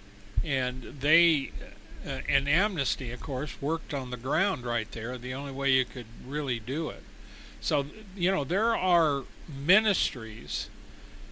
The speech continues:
that have workers who are on the ground,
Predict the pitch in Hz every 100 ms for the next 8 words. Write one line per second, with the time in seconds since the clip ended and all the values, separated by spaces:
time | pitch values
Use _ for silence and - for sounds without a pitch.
0 | - - 151 147 139 139 165 180 196 147
1 | 156 190 - 123 117 120 - - - -
2 | - - 160 147 151 - 135 135 - 170
3 | 202 208 185 151 170 160 123 110 120 127